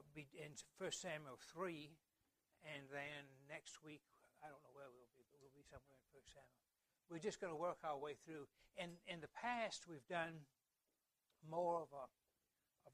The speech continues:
a survey type situation. And I just, there's just too much in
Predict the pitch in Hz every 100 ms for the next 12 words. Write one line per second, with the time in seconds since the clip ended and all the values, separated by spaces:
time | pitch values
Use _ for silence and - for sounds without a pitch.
0 | 135 - 180 175 160 160 147 - _ _
1 | - 160 175 - - - 156 151 - 151
2 | _ _ _ _ _ _ _ _ _ _
3 | - 160 156 147 147 - 160 175 175 170
4 | 156 - - - - 143 - 185 - 214
5 | 156 143 - - 139